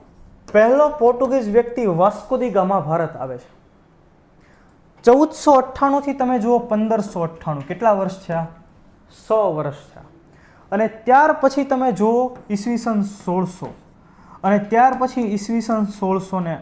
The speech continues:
આઠ. તો તમે એમ સમજો કે સો વર્ષથી પણ એકસો ને દસ વર્ષ જેવો સમયગાળો થઈ ગયો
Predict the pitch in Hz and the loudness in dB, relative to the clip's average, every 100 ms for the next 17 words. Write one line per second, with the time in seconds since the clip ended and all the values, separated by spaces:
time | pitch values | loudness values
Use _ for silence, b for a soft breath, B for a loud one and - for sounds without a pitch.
0 | - 151 151 120 - - - _ _ - | -8 -4 -4 -4 -10 -20 -20 _ _ -20
1 | - B B B B 254 247 254 277 269 | -20 B B B B -6 -2 0 2 2
2 | - 254 247 262 262 262 - - 247 262 | 0 0 0 -2 -2 -4 -6 0 4 4
3 | 262 240 240 240 - 240 240 247 214 170 | 4 2 0 -2 -4 -4 0 0 2 -2
4 | 196 - 240 226 175 165 254 285 - 208 | -6 -2 -2 -2 -2 2 2 2 -2 0
5 | 220 220 196 175 196 190 196 196 175 175 | 0 -2 -6 -2 0 0 -2 -4 -2 -2
6 | 165 160 156 175 | -2 -4 -4 -4